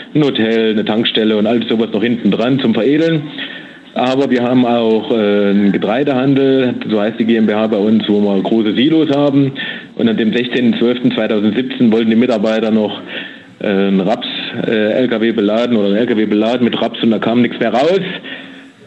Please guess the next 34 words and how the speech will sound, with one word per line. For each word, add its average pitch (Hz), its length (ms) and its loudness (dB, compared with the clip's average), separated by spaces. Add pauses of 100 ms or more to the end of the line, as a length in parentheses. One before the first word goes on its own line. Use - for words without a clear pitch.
(220)
aus 123 220 -2
dem 131 120 0
Rapssilo. 143 880 2
Das 117 160 -4
waren 117 240 2
mit 113 120 0
dreitausend 110 520 0
Tonnen 104 180 2
Raps 131 300 -4
gefüllt. 131 500 0 (640)
Äh, 110 380 0
dann 110 220 0
riefen 120 320 2
die 117 80 2
bei 110 160 0
uns 110 180 0
an 120 160 0
und 113 140 0
sagten, 110 320 0
"Hier 110 320 2
stimmt 151 260 0
irgendwas 127 460 2
nicht." 127 400 0
Dann 104 140 2
sind 113 120 0
wir 113 140 0
dann 110 180 0
als 107 180 -2
Geschäftsleitung 113 680 -2
dahin 117 240 0
gefahren, 120 360 0
haben 113 120 2
mal 107 100 2
nachgeschaut. 113 640 -2